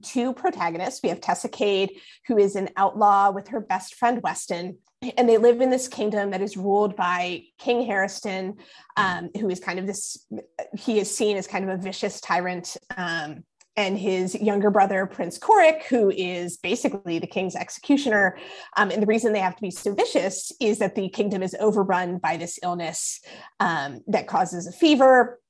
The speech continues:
And the only cure is by, you know, taking this elixir, um, that can be created by drinking, um, moonflower tea that is very, very expensive and hard to get.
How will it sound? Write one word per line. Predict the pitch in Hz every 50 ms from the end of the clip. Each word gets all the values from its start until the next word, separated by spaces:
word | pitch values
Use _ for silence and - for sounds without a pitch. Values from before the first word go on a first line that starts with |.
| _ _ _ _ _ _ _ _ _ _ -
And | - 247
the | 247 - -
only | - 330 370 359 277 269
cure | - - 277 240 220 208 185
is | - - 185 170 170 170 -
by, | - - 160 156 165 165 175 - -
you | 214 202
know, | 165 151
taking | - 214 185 180 185 180
this | 175 175 -
elixir, | 202 226 269 - - - - - 190 170 165 151 143 214 - - - - - - _ -
um, | 196 185 165 165 156 151 -
that | 254 202 180 - - - - -
can | - 190
be | 196 190
created | 196 - - 196 170 175 175 180 185 175
by | 180 185 165 165 160 165 156 - -
drinking, | 185 - 190 190 190 - 170 165 170 160 165 165 165 170 _ _ _ _ _ - - _ _ -
um, | 170 180 165 143 120 78 - 80 92 - - -
moonflower | - 254 285 302 277 285 285 226 190 190 160 180
tea | - - - 160 117 92 107 180 -
that | 170 170
is | 175 160 180 175 - - - - _ _ _ _ -
very, | 254 220 196 202 247 294 294 277 262 254 240 226
very | 240 180 196 190 190 196 190 190 185 180 180 170
expensive | - - - - - - - 220 196 190 - - 196 185 170
and | 185 175
hard | - - 165 170 165 -
to | - 175
get. | 208 214 160 120 123 - -